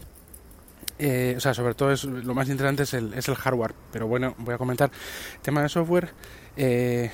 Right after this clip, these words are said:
eh, las aplicaciones iWork, eh, remozadas, ahora con, eh, elementos colaborativos con Box, ojo, Box, o sea, no cogen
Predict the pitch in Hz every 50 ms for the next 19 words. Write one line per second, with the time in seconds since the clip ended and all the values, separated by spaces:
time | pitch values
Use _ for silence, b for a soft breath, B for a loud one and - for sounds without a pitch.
0 | B B B B 131 123 123 117 117 117 120 120 117 113 120 120 120 113 - -
1 | 120 123 127 117 117 139 139 131 - 135 131 127 127 135 127 120 - - B B
2 | B B B B B B B - 135 123 117 117 120 120 117 120 - 127 131 131
3 | 131 120 - 160 170 180 208 208 - 139 131 131 120 - 120 120 117 117 117 113
4 | - 123 123 117 113 113 113 107 110 B B B 127 120 117 117 113 123 123 127
5 | - 123 - - 135 123 117 123 123 117 - 139 135 143 143 - B B B B
6 | B B B - - 170 170 175 180 - - - - 135 151 175 139 - - -
7 | - - - - 170 - - - 120 120 120 135 180 160 - - - - 123 -
8 | 139 131 143 160 147 175 - - 156 147 143 143